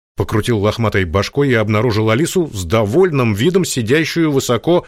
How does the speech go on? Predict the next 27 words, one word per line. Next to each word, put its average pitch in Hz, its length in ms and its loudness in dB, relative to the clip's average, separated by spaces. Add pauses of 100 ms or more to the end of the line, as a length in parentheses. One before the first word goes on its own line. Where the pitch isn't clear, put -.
(120)
на 120 300 0
ветке 156 380 0
сосны, 185 600 2 (200)
метрах 127 360 -2
в - 100 -10
пятнадцати 165 640 0
над 180 200 2
землей. 190 500 2 (380)
«Прикольно!» 160 760 2 (420)
Что-то 214 380 0
вроде 175 260 4
телепортации 180 840 0
у 165 100 4
некоторых 165 480 0
видов 165 320 0
магов, 139 500 0 (100)
позволяет 180 480 2
резко 160 460 0
разорвать 160 500 2
дистанцию 117 760 0
и 160 260 2
избежать 147 480 0
близкого 139 460 0
контакта 127 580 0
с 90 120 -4
приблизившимся 151 800 0
противником. 120 720 -4